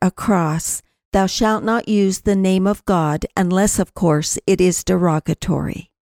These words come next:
Thou shalt not call thy child a boy or a girl, or any child a boy or a girl, or any adult a man or a woman until they tell you what gender they prefer.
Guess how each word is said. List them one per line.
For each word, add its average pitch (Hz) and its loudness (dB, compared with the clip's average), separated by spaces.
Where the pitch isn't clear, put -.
Thou 180 2
shalt 196 0
not 226 0
call 196 2
thy 185 2
child 185 2
a - 0
boy 196 4
or 190 4
a 202 0
girl, 165 0
or 202 2
any 247 2
child 160 0
a 185 2
boy 175 2
or 175 2
a 165 0
girl, 156 0
or 202 4
any 226 4
adult 208 2
a 190 0
man 185 2
or 185 4
a 180 4
woman 175 2
until 214 2
they 226 2
tell 233 0
you 175 4
what 185 -2
gender 180 0
they 165 0
prefer. 160 -2